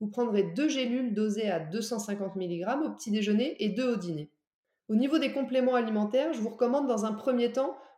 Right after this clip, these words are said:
de vous complémenter en vitamine D. La vitamine D, elle est indispensable en prévention de l'ostéoporose, mais aussi pour apaiser les baisses de morale qui accompagnent parfois cette période. Je recommande bien sûr de la vitamine D trois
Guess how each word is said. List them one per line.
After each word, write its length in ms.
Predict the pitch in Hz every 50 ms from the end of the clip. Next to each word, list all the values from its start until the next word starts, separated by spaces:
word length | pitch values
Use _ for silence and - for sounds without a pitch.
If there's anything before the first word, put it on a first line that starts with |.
| _ -
de 120 | 180 196 233
vous 160 | 214 220 -
complémenter 760 | - 277 262 - 262 269 254 254 247 247 - 277 294 359 - - -
en 240 | 220 220 220 220
vitamine 560 | 208 247 240 - - 220 226 240 240 220 208 180
D. 340 | 196 208 208 - - - _ _ _ _ _ -
La 80 | 190 190
vitamine 440 | 190 214 214 254 240 247 247 254 262
D, 100 | 262 320
elle 180 | 302 262 226
est 180 | 214 - - -
indispensable 800 | 247 269 262 254 269 - - - 240 226 214 - 233 214 190 190
en 80 | 180
prévention 500 | 180 - - 214 196 202 202 202 - 208
de 60 | 202
l'ostéoporose, 840 | 185 180 180 - - 180 175 180 175 175 - 214 226 269 330 349 311 240
mais 180 | 214 208 220
aussi 440 | 240 262 247 - - 285 294 294 - - _ _ _
pour 140 | - 240 233
apaiser 340 | 233 226 233 247 247 254 277
les 120 | 247 233
baisses 220 | 190 202 233 233 208
de 80 | 214
morale 440 | 202 202 208 214 214 247 285 294 285
qui 100 | - -
accompagnent 460 | 180 175 - 202 202 208 233 233 220
parfois 320 | 214 208 202 - - 277 269
cette 200 | 254 220 202 -
période. 480 | 196 185 185 185 170 156 160 147 - - _ _ _ _ _ _ _ _
Je 120 | - -
recommande 400 | 196 202 202 240 226 214 202 202
bien 160 | 196 190 196
sûr 180 | 202 - 277 277
de 60 | 240
la 80 | 220 196
vitamine 560 | 196 202 202 202 196 196 190 175 165 160 160
D 140 | 202 233 233
trois 400 | - - - 220 233 294 -